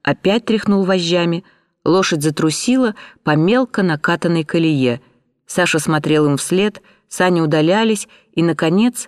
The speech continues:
скрылись в лесу. Лидия Григорьевна ни разу не обернулась, не оглянулся и Тарасик. Теперь... Саша остался в Мозгове один.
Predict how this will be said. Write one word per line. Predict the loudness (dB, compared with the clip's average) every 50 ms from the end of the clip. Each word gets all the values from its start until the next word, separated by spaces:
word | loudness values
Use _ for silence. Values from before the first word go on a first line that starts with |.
| _ _ _
скрылись | -16 -10 -4 -2 0 2 2 2 0 0 0
в | 0 0
лесу. | 0 0 -2 -2 -4 -4 -4 -4 -8 _ _ _ _ _ _ _ _ _ _ _ _ -2
Лидия | -2 0 0 0 0 0
Григорьевна | 0 0 0 0 0 0 2 2 2 0 0 -2 -6 -16 _ _ _ -2
ни | 0 2
разу | 2 2 2 2 2
не | 2 2 2
обернулась, | 2 2 0 0 0 0 0 2 0 0 -2 -2 -6 -10 -18 _ _ _ _ _ _ _ _
не | 0 0 2
оглянулся | 2 2 2 2 2 2 2 2 0 0 -2 -4 -4 -4 -4 -8 _ -6
и | -6 -4
Тарасик. | -2 -2 -2 0 -2 -2 -4 -6 -8 -12 -12 -14 -16 -20 _ _ _ _ _ _ _ _ _ _ _ _ _ _ -4
Теперь... | -2 -2 -2 0 0 2 2 0 -2 -6 _ _ _ _ _ _ _
Саша | -10 -4 -2 0 0 2 2 0 0 0
остался | -2 -4 -2 -2 0 0 0 0 -2 0
в | 0
Мозгове | 2 2 0 0 0 0 0 2 2 2 2
один. | 0 0 -2 -2 -2 -2 -2 -4